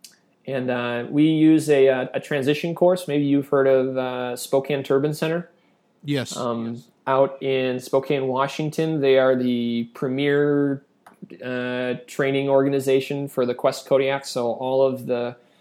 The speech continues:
Speaker 1: um, M A F pilots who transition in, into the Kodiak, they go out there for a couple weeks of training, which is a lot of fun. It's,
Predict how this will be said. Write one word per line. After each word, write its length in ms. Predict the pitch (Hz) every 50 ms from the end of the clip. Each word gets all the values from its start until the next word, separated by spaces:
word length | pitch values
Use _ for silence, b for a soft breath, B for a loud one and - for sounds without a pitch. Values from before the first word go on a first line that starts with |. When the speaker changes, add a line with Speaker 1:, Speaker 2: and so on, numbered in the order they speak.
| b b b b b b -
Speaker 1:
um, 640 | 139 123 117 117 117 117 117 117 117 113 113 113 117
M 140 | 131 135 135
A 80 | 135 127
F 100 | 127 -
pilots 400 | - 127 127 127 127 117 - -
who 80 | 127
transition 540 | 123 - 135 127 123 120 131 131 - 127 123
in, 180 | 123 123 127 -
into 380 | - 127 127 123 120 - 131 120
the 80 | 120
Kodiak, 400 | 117 - 135 127 120 120 117 117
they 220 | 123 127 123 123 120
go 180 | 127 127 123
out 180 | 120 113 101 123
there 220 | 127 127 123 117
for 220 | 117 - - 123 117
a 40 | -
couple 220 | - 113 - 117
weeks 220 | 117 117 117 - -
of 60 | -
training, 300 | - 139 127 120 117 117
which 180 | 123 120 -
is 100 | 135 123
a 80 | - 139
lot 300 | 139 147 156 156 170 -
of 80 | - -
fun. 220 | 143 117 107 104
It's, 180 | 120 139 -